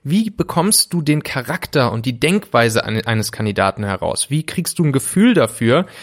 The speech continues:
ob der Kandidat potenziell sich in Zukunft dahin entwickeln kann, wo du ihn brauchst, wo du eine bestimmte Stelle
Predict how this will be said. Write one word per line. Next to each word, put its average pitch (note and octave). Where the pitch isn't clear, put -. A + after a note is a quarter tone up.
ob -
der D#3+
Kandidat C#3+
potenziell D#3
sich C#3
in C3
Zukunft D#3+
dahin D3+
entwickeln A#2
kann, C#3
wo C3
du E3
ihn C#3
brauchst, B2
wo C#3+
du D3+
eine C3+
bestimmte D#3+
Stelle E3